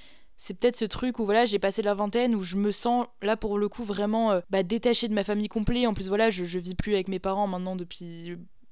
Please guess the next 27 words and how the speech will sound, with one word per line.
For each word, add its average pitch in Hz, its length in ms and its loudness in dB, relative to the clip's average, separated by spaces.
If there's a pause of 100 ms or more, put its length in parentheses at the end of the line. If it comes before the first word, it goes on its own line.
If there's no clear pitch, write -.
un 190 160 -2
an 196 100 2
et 202 60 0
demi. 233 260 2
Donc, 190 300 -6
tu - 40 -16
sais, 254 100 4
j'ai 220 180 2
vraiment 220 220 2
l'impression, 233 400 4
là, 220 140 6
de 190 80 -2
m'être 190 200 -2
construit 220 320 -4
ma 214 120 4
vie 208 180 0
à 202 60 4
Paris, 214 380 2
de 208 100 0
m'être 190 240 0
construit 233 480 4
mes, 190 240 2
mes 190 320 0
idées, 233 260 0
mes 208 140 4
valeurs, 233 500 4
de 185 520 0